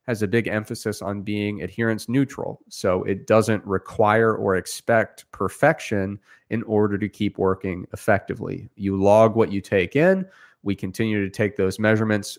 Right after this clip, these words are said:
uh, factor them into a rolling estimate of total daily energy expenditure. We adjust your calorie target accordingly. Uh, and so frankly,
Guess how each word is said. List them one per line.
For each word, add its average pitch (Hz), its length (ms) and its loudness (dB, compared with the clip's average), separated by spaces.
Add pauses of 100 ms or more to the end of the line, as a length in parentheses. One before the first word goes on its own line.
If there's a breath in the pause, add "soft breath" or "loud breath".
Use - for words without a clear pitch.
uh, 87 200 -6
factor 101 480 0
them 92 200 -2
into 104 720 -2 (320 soft breath)
a 95 80 0
rolling 104 440 6
estimate 101 480 -2
of - 100 -10
total 98 280 0
daily 87 340 -2
energy 120 400 2
expenditure. 107 720 -2
We 92 160 0
adjust 87 400 -2
your 90 80 -6
calorie 95 460 0
target 92 440 0
accordingly. 123 760 2 (320 loud breath)
Uh, 92 200 0
and 101 140 -4
so 107 140 2
frankly, 127 640 4